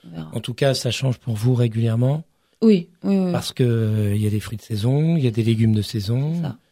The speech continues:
Speaker 2: et cetera. Là, on va être beaucoup sur les fruits rouges.
Speaker 1: Oui, oui, oui.
Speaker 2: C'est, j'ai, j'ai envie de dire, c'est peut-être plus l'éclate sur cette période, euh,
Speaker 1: Oui,
Speaker 2: de
Speaker 1: beaucoup
Speaker 2: l'année.
Speaker 1: plus.
Speaker 2: Juin, juillet, août.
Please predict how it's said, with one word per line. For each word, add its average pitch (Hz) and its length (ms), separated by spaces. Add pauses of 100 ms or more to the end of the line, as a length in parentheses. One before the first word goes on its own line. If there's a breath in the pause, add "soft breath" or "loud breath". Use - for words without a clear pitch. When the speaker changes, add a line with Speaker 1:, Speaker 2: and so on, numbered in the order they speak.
(100)
Speaker 2:
et 123 80
cetera. 123 640 (400 soft breath)
Là, 113 120
on 113 140
va 107 160
être 104 80
beaucoup 104 260
sur - 180
les 107 80
fruits 107 180
rouges. 135 400 (420)
Speaker 1:
Oui, 202 240
oui, 180 180
oui. 170 160 (280)
Speaker 2:
C'est, 127 580 (800 soft breath)
j'ai, 107 180
j'ai 113 300
envie 123 200
de 120 40
dire, 147 140
c'est 139 100
peut-être - 220
plus - 260
l'éclate 170 680
sur - 220
cette - 180
période, 147 520 (340 loud breath)
euh, 107 180
Speaker 1:
Oui, 220 100
Speaker 2:
de 135 60
Speaker 1:
beaucoup 135 100
Speaker 2:
l'année. 135 320
Speaker 1:
plus. - 280
Speaker 2:
Juin, 139 300
juillet, 131 500
août. 143 460